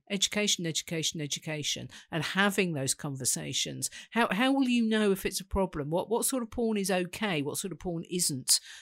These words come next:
okay? How do you know that the people that you're talking to are, are the age they say they are? How do you know that you're safe in these environments? And these are all conversations that we would have had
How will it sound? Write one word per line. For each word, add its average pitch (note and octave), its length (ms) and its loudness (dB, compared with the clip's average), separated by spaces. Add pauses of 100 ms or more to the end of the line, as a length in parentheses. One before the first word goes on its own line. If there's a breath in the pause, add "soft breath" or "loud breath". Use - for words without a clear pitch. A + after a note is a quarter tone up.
(160 loud breath)
okay? C#3 440 -2
How G3+ 180 2
do G#3 100 0
you G3+ 60 2
know F#3+ 180 2
that E3+ 80 -2
the D#3 80 -2
people E3+ 360 -2
that D3+ 100 -4
you're D#3+ 160 -2
talking D#3 540 -4
to D#3+ 340 0 (360 loud breath)
are, D#3 360 2
are E3+ 200 4
the D#3+ 200 0
age D#3 260 -2
they D3+ 160 -2
say F#3+ 320 2
they C3+ 240 -4
are? A#2 180 -4
How F#3 180 0
do F#3 120 -2
you F3+ 60 0
know E3+ 160 0
that D#3 200 -4
you're D3 140 0
safe E3+ 400 2
in C#3+ 140 -4
these C3+ 240 -4
environments? C3+ 720 -6 (260 loud breath)
And G3 160 2
these G3 220 6
are F#3 60 4
all A3 320 2
conversations F3+ 840 0
that D3+ 120 -6
we D3+ 160 -4
would E3 160 -2
have D3+ 120 -2
had D3+ 340 -4